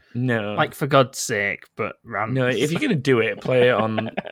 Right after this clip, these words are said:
Speaker 2: <laughs>
Speaker 1: like, do a play on words, like,
Speaker 2: I know, I can't
Speaker 1: um,
Speaker 2: think of one now.
Speaker 1: let's think.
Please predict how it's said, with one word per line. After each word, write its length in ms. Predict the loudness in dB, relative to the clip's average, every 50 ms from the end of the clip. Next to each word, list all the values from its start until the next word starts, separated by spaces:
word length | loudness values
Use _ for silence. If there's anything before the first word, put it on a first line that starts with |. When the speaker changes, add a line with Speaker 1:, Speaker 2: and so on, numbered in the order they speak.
| -10 -10
Speaker 2:
<laughs> 300 | -8 -10 -12 -12 -6 -2
Speaker 1:
like, 200 | -2 -2 0 0
do 140 | 2 2 2
a 40 | 2
play 220 | 2 0 0 0
on 140 | 0 0 -2
words, 560 | 0 0 0 0 0 -2 -4 -6 -6 -6 -4
like, 640 | -4 -2 -2 0 -2 -2 -4 -6 _ -16 -18 -18 _ _ _ _ _ _ _ _ _ _ _ _ _ -4
Speaker 2:
I 40 | 0
know, 360 | 2 4 6 6 6 6 6 6
I 20 |
can't 120 | 6 6 4
Speaker 1:
um, 180 | 4 4 4
Speaker 2:
think 200 | 2 0 0 2
of 60 | 2 4
one 220 | 6 6 4 2
now. 320 | 0 -2 -2 -2 -4 -4 -6 -8 -14 -18 -20 -20 -20 -20 _ _ _ _ _ _ _
Speaker 1:
let's 280 | -8 -8 -6 -8 -10 -10
think. 760 | -8 -6 -6 -4 -4 -6 -8 -12 -14 _ -16 -16 -16 -20